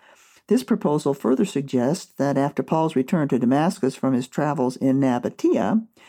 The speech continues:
the Roman authorities may have expelled the Nabateans and Paul along with them. But one thing is certain, both Luke and Paul portray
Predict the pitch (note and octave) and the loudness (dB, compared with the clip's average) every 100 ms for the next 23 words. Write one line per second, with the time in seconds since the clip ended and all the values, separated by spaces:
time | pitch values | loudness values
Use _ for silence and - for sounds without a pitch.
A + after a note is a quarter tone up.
0 | - _ - B2+ D3 D#3+ C3+ C#3+ C#3 C3 | -20 _ -2 0 2 0 0 0 0 2
1 | C3+ C3+ - - - F#3+ G3 F3 - - | 2 0 -6 -10 0 2 2 0 -4 -8
2 | - - F4 D4 A#2+ F2+ A2+ - - A2+ | -6 0 0 2 2 0 -2 -6 -4 -2
3 | F3+ - - - F#3 - F#3+ D#3 F3+ - | -4 -6 -10 -2 -2 0 0 0 -2 -2
4 | D3 C#3 C3+ C3+ G3+ B3 D#3+ C3+ C#3+ - | -2 0 0 2 2 2 2 0 -2 -6
5 | - - - _ - D3+ D#3 E3 F3 E3+ | -20 -20 -20 _ -4 0 0 2 2 2
6 | C#4+ D4+ F#3+ F#3+ F#3 _ _ _ _ - | 0 0 2 2 0 _ _ _ _ -8
7 | C3+ C#3 F3+ D#4 - G#3+ G#3 G#3+ - _ | -4 0 2 2 2 2 4 2 -4 _
8 | _ _ G#3+ C4 D#4+ D4+ D#3+ C3+ C3 C#3+ | _ _ 2 4 4 0 0 2 2 -2
9 | D#3+ _ _ _ D3+ C#3 - G3 F3+ E3+ | -4 _ _ _ -2 -2 0 0 4 4
10 | F#3+ | 2